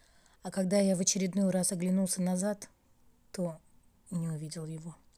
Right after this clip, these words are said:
Сколько мы ни звали его, он не откликался.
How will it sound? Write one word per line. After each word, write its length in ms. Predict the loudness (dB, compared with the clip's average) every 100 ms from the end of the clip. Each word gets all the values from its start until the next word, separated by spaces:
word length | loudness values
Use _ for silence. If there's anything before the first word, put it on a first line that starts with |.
| _ _ _ _ _ _ _ _ _ _ -20 -20 -20 -20 _ _ _ _ _ -20 -20 _
Сколько 600 | -4 -4 -2 -6 -6 -2
мы 160 | 0 2
ни 100 | 2
звали 480 | 0 -2 0 0 -2
его, 320 | -6 -8 -12 -16 _ _
он 240 | -4 0
не 240 | 0 -4 -8 _ -20
откликался. 720 | -18 -14 -14 -12 -8 -6